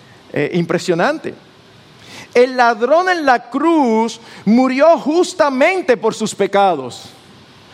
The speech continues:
Los apóstoles murieron injustamente por su fidelidad al Señor. Y sin embargo, al final, ambos recibirán la misma gloriosa salvación, porque todos los creyentes,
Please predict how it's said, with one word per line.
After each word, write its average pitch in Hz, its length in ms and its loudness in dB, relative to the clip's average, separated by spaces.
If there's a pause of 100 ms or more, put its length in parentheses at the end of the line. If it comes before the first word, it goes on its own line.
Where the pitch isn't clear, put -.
(200)
Los 254 260 2
apóstoles 254 800 2
murieron 262 640 2
injustamente 277 920 0
por 226 180 -2
su 262 140 -4
fidelidad 226 560 0
al 247 120 -2
Señor. 202 460 0 (280)
Y - 100 0
sin 254 180 -2
embargo, 262 460 0
al 247 100 0
final, 226 640 0 (400)
ambos 240 500 2
recibirán 214 600 0
la 196 140 2
misma 226 400 0
gloriosa 196 480 -2
salvación, 170 720 -2 (240)
porque 220 420 2
todos 311 500 2
los 277 160 0
creyentes, 220 720 -2